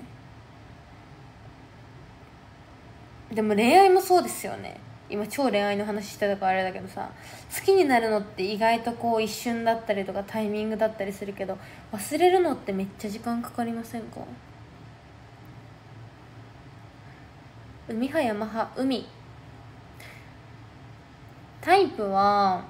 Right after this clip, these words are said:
うーん、そうだな。でも愛情表現がちゃんとしてる人がいいかな。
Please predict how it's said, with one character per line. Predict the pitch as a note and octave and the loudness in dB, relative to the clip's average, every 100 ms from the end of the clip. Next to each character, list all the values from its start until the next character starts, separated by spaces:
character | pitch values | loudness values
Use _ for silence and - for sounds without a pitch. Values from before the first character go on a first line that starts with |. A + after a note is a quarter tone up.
| - - - | -16 -18 -12
う | |
ー | |
ん、 | G3+ F#3+ F#3 F#3 F3+ F3+ F3+ F3+ F#3 F#3+ F#3+ G3 A3 A3 - - - - - - - - - - - - | -8 -8 -8 -8 -8 -8 -8 -8 -10 -12 -12 -14 -14 -16 -16 -18 -20 -20 -20 -20 -20 -20 -20 -20 -20 -20
そ | - - C#4 | -20 -14 -10
う | C4+ | -10
だ | - | -10
な。 | - - - - - - | -14 -14 -16 -16 -16 -14
で | - | -10
も | A3 | 0
愛 | A#3 F4 | 4 4
情 | G4 C#5 C#5 C5 | 4 2 2 0
表 | F#4 | 0
現 | A#3 | 2
が | G3+ | -2
ち | G3 - | -2 -6
ゃ | A3 | -4
ん | |
と | A3 | -4
し | A#3+ | -6
て | - B3 | -4 -4
る | |
人 | B3 - | -4 -4
が | G3 F#3 | -2 -2
い | |
い | F3+ | -4
か | - G3+ | -10 -8
な。 | G3 | -8